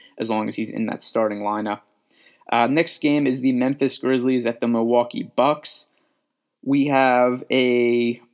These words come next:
I think this should be a fairly defensive game. I actually think the two sixteen and a half over-under is a little bit too high right now.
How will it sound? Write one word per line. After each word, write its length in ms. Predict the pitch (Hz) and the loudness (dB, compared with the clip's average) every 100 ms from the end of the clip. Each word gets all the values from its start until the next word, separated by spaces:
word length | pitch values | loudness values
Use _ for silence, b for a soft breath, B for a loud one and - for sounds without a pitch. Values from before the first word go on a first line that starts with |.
| _ _ _ _ _ _ - - | _ _ _ _ _ _ -10 -4
I 60 | |
think 160 | 247 208 | -2 0
this 60 | |
should 120 | - 160 | 0 2
be 80 | |
a 60 | 143 | 2
fairly 680 | - - 143 135 143 139 131 | 0 -2 2 4 4 2 2
defensive 640 | 127 120 127 123 139 120 | -2 -2 0 0 0 -2
game. 220 | 120 120 | 0 0
I 60 | 117 | -2
actually 200 | - 127 | -2 -4
think 160 | 120 | -4
the 80 | - | -4
two 360 | - - 139 127 | -8 -6 -4 -4
sixteen 500 | - - - 131 117 | -4 -4 -4 -2 -2
and 100 | 110 | -2
a 60 | |
half 260 | 110 107 - | 0 -2 0
over-under 540 | 113 110 110 107 110 | -2 0 0 0 -2
is 80 | 104 | -2
a 60 | 107 | -2
little 220 | 113 120 | 0 0
bit 200 | 113 - | 0 -4
too 260 | - 135 117 | -2 -2 -2
high 360 | - 107 113 | -4 -2 0
right 260 | 123 127 127 | 2 0 0
now. 320 | 127 131 | 0 0